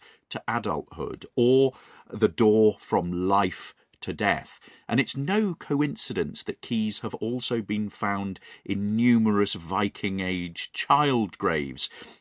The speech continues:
in Sweden, which archaeologists believe is suggestive of a symbolic power, perhaps connected to passing into other realms, so from the realm of the living into the realm of the dead.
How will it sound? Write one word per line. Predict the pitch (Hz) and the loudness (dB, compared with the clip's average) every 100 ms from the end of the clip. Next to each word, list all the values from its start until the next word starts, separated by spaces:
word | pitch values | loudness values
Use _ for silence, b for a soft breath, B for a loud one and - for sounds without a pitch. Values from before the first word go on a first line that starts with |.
| B | B
in | 87 82 | -6 -4
Sweden, | - - 92 82 78 60 - b b | -4 -2 -2 -4 -8 -12 -16 b b
which | 202 - | -2 0
archaeologists | 220 113 - 110 117 110 - 82 - - | 2 2 2 2 4 2 0 -4 -6 -8
believe | - 90 95 95 87 - | -6 -4 -4 -6 -8 -10
is | 104 95 | -10 -6
suggestive | - 101 - 101 - - 95 - - | -6 -6 -2 -2 -4 -4 -4 -4 -6
of | 92 | -4
a | 95 92 | -2 -2
symbolic | - - 107 90 80 - 110 123 98 - - | -2 -2 -2 -4 -8 -2 2 4 2 -4 -10
power, | - 90 - - - B B B | -4 -2 -2 -6 -12 B B B
perhaps | 90 110 - - | -4 -4 -2 -6
connected | 101 90 - - 92 - | -4 -4 -6 -8 -8 -4
to | 92 85 B B B | -4 -4 B B B
passing | - 95 95 - 95 90 | -6 -4 -2 0 -2 -4
into | 98 90 80 87 - 82 | -6 -6 -6 -6 -4 -4
other | 82 82 | -4 -4
realms, | 80 85 82 78 69 67 - - | -4 -4 -4 -8 -10 -14 -12 -10
so | - 71 | -8 -10
from | 69 69 | -12 -12
the | 71 | -10
realm | 76 82 80 76 | -6 -6 -6 -8
of | - | -8
the | 82 | -6
living | 82 92 101 87 82 | -4 -2 -2 -2 -4
into | 76 82 | -8 -8
the | 76 | -8
realm | 73 73 73 73 | -8 -8 -8 -10
of | 67 | -12
the | - | -8
dead. | 98 98 69 | -2 -2 -4